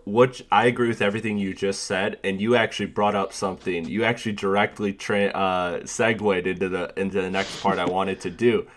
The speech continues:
which is, I think, I,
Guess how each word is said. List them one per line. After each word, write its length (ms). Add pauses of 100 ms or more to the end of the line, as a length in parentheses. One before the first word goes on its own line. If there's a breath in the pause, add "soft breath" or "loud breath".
(140 loud breath)
which 220
is, 260 (440 soft breath)
I 140
think, 360 (220)
I, 440